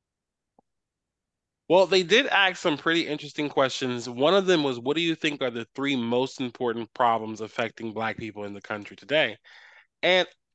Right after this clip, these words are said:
I really wanted to know what you guys picked as your three most important problems, because just wanted to see if we were thinking in the same, in the same places. Now,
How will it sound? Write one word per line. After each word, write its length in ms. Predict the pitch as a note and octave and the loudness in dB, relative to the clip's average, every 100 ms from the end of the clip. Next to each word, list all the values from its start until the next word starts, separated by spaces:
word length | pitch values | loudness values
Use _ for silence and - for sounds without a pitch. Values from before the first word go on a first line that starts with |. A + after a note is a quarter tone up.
| _ | _
I 120 | D#3+ C4 | 0 2
really 280 | G#3 A3 | 2 2
wanted 220 | G#3 G3 F#3 | 2 2 0
to 60 | |
know 160 | F#3 F3+ | 0 0
what 140 | F3 | 0
you 120 | F3+ G#3 | -6 0
guys 380 | C#3+ C3 - | 2 2 -2
picked 320 | - C3+ B2 - | -10 -8 -8 -4
as 360 | C3+ C3 A#2 | -2 -2 -2
your 180 | B2+ C3 | -4 -4
three 260 | - C3+ B2+ | -4 -4 -2
most 320 | B2 A#2+ - | -2 -2 -4
important 400 | A#2+ C3+ A#2+ A#2 | -6 -2 -2 0
problems, 480 | C3 B2+ B2 A#2 A2+ | 2 2 0 -6 -6
because 380 | A#2 B2+ A#2 - - - - - _ | -4 -2 -2 -8 -20 -20 -20 -20 _
just 180 | D#3+ F3+ | -2 0
wanted 160 | E3 | 0
to 80 | D#3 | -2
see 180 | - D#3 | -2 -2
if 80 | C3+ | -2
we 80 | |
were 180 | C3+ C3 | -4 -6
thinking 340 | A#2 C#3 B2+ A#2+ | -2 -4 -2 -4
in 100 | A2+ | -4
the 60 | |
same, 480 | G#2 A#2+ A2+ A2 G#2+ - | -6 -4 -4 -4 -8 -12
in 140 | A#2 | -12
the 80 | A2+ | -10
same 320 | - A2 G#2+ | -8 -8 -10
places. 560 | - A2+ A2 G2 F#2+ A#2 | -8 -8 -8 -12 -14 -8
Now, 360 | A#2 A2+ A2+ | -8 -6 -10